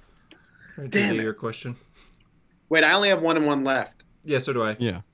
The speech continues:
Speaker 2: Oh, okay, cool.
Speaker 1: We all do.
Speaker 3: I thought you said you had two each for us left.
Speaker 2: That's what I thought you said.
Speaker 3: Hunter.
Speaker 1: I
Speaker 2: You may
Speaker 1: have
Speaker 2: have
Speaker 1: one,
Speaker 2: misspoke.
Speaker 1: one for both of you.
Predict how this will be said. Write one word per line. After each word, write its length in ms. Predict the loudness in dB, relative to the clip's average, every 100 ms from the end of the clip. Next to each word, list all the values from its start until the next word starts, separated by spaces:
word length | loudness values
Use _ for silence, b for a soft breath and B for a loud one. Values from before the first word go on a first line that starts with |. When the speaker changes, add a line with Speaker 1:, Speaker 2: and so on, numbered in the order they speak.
| _ _ _ _
Speaker 2:
Oh, 180 | 0 0
okay, 160 | -2 -10
cool. 80 | -6
Speaker 1:
We 60 | -4
all 100 | -4
do. 60 | -6 -10 -6
Speaker 3:
I 80 | -2
thought 160 | -2
you 60 | -4
said 200 | -8 0
you 60 | 0
had 160 | 0
two 240 | -2 0 0
each 240 | 0 -2 -4
for 140 | -8
us 180 | -8 -10
left. 340 | -12 -12 -20 _ -16 -14 -12 -12 0
Speaker 2:
That's 160 | 2 4
what 80 |
I 80 | 4
thought 160 | 2 -2
you 60 |
said. 220 | -4 -8 -10
Speaker 3:
Hunter. 180 | -16 -18 _ _ _ _ _ _ -10
Speaker 1:
I 160 | -4 0
Speaker 2:
You 60 |
may 100 | 2
Speaker 1:
have 80 | 2
Speaker 2:
have 220 | 2 0
Speaker 1:
one, 140 | -2 -4
Speaker 2:
misspoke. 120 | -6
Speaker 1:
one 180 | -8 -6
for 100 | -10
both 240 | -10 -10 -10
of 60 |
you. 120 | -12